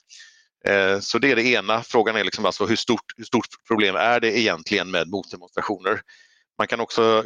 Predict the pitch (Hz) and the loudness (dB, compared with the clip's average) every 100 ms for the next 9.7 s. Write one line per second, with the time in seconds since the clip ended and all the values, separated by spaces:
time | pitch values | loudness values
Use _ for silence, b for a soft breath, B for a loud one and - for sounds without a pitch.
0 | 95 117 - 117 104 92 - 110 127 131 | 0 -2 2 2 2 0 0 0 0 0
1 | 131 127 - - 120 - - 135 110 104 | 0 -2 -6 -4 -2 -2 0 2 4 2
2 | - 135 127 - 110 - 101 - - 107 | 0 -2 -2 -2 -4 0 0 -2 -2 2
3 | 98 98 95 95 92 95 98 110 95 95 | 2 2 2 2 0 0 -2 -2 -4 -2
4 | 104 90 95 90 - 110 101 90 87 87 | -2 0 0 -2 -2 0 2 2 -2 -2
5 | 87 85 90 95 98 92 92 95 95 104 | -2 0 -2 -2 -2 -2 -2 -2 -2 -4
6 | 98 - 131 123 101 90 95 - - 92 | -8 -6 -4 0 2 2 -2 -4 -4 -4
7 | - - - b b b b - 101 - | -4 -10 -12 b b b b 0 2 2
8 | - 101 101 92 95 90 - - - 101 | -2 -2 -2 -2 -2 -4 -4 -6 -2 0
9 | 95 95 92 - 98 92 | 0 0 -2 0 -2 -2